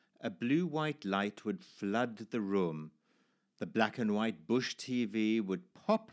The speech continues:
back alive, the lights flickering briefly before bathing the rooms in light.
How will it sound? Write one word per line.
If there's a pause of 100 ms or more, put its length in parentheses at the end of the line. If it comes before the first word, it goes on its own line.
(100)
back
alive, (680)
the
lights
flickering (180)
briefly
before (420)
bathing
the
rooms
in
light.